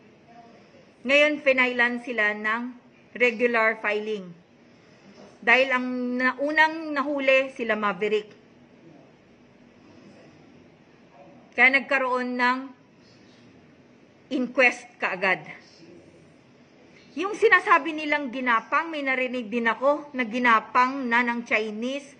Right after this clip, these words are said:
ang pamilya ni Don. Wala pong katotohanan yun. Ang dami pong fake news. Wala pong katotohanan na nakita na si Don,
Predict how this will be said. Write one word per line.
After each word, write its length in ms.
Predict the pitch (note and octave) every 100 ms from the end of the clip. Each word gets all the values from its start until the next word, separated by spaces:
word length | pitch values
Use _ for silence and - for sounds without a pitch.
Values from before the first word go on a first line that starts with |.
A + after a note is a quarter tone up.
| - - - - - - - - - -
ang 160 | B3
pamilya 400 | B3+ B3 A#3+ A#3
ni 160 | A3+ A3+
Don. 240 | A#3 B3+ D#4+ D#4+ - - - - - - - - - - - - - -
Wala 320 | A#3+ D4+ E4 E4+
pong 160 | D#4+
katotohanan 640 | E4 D#4 D#4 C#4+ C4+ C#4 C4+
yun. 320 | C#4 C#4 B3 - - - - - -
Ang 160 | - C4
dami 320 | D4+ D#4 E4+
pong 240 | E4 D4+
fake 240 | D4+ E4+ -
news. 320 | D4+ D4+ - - - - - _ _ _ _ - - _ - - - _ - - -
Wala 320 | C4 D#4 G4
pong 160 | G4
katotohanan 640 | F4 F4+ - D4+ C#4+ C#4+ D4
na 160 | C4
nakita 320 | B3 C4 B3 A3+
na 160 | A3+
si 80 | A#3
Don, 320 | F#3+ B3+ C#4